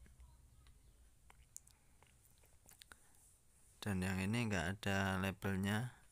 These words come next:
ada dua biji, yang tiga biji ada. Tipenya satu delapan enam lima puluh.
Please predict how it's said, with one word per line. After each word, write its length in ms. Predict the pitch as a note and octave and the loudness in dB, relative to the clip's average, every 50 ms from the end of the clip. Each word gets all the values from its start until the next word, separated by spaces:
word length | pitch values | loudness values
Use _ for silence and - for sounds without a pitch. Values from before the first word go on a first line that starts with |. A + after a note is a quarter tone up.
| - | -6
ada 240 | G2 F#2+ - G#2 G2 | -6 -2 -2 -2 -2
dua 240 | - - G#2 F#2+ - | 0 -2 -2 -2 -2
biji, 560 | - F#2+ F#2+ F2 - - - G#2+ A#2 C3 C3+ - - - - - - - - - - - - - - - - - - - | -2 -4 -4 -4 -4 -2 0 0 0 0 -2 -6 -12 -20 -20 -20 -20 -20 -20 -20 -20 -20 -20 -20 -20 -20 -20 -20 -10 -4
yang 480 | G2+ G2 G2 G2 G2 G2 G2 G2 F#2+ F#2+ | 0 2 2 2 2 2 0 0 -2 -2
tiga 320 | - G2+ G2 - G#2+ G2+ | -2 -4 -2 0 0 -2
biji 400 | F#2+ - G#2+ G2+ G#2 - A2+ A2+ | 0 -2 -4 -2 -2 -2 -2 0
ada. 560 | G#2 G2 G#2+ A2 G#2+ - A2+ G#2 G2 F#2+ F2 - - - - - - - - - - - - - - - - - - - - - - - - - - - - - - - - - - - - - - - - - - - - - - - - - - - - - - - - - - - - - - - - - - - - | 2 2 2 0 0 0 0 0 0 -2 -4 -8 -16 -20 -20 -20 -20 -20 -20 -20 -20 -20 -20 -20 -20 -20 -20 -20 -20 -20 -20 -20 -20 -20 -20 -20 -20 -20 -20 -20 -20 -20 -20 -20 -20 -20 -20 -20 -20 -20 -20 -20 -20 -20 -20 -20 -20 -20 -20 -20 -20 -20 -20 -20 -20 -20 -20 -20 -20 -20 -20 -20 -20 -20 -20 -20 -20 -18 -8
Tipenya 560 | - G2 E2+ - - G2+ G2+ G#2 G#2 G#2 G2 | -4 -4 -4 -2 -2 0 2 2 2 2 2
satu 400 | F#2+ - F#2+ F#2 F#2 - G2+ G2 | 0 0 -2 -2 -2 -2 -4 -2
delapan 480 | F#2+ G2 F#2+ - - F#2+ F#2 F#2 F#2+ G#2 | -2 -2 -4 -4 -2 -2 -2 0 0 0
enam 240 | G#2 G#2 G#2 G#2 | 0 0 0 0
lima 240 | G#2 G#2 G#2 G2 F2+ | 0 0 0 -2 -2
puluh. 320 | - F2 F2+ F2+ F#2 G2+ | -4 -4 -4 -2 -2 -4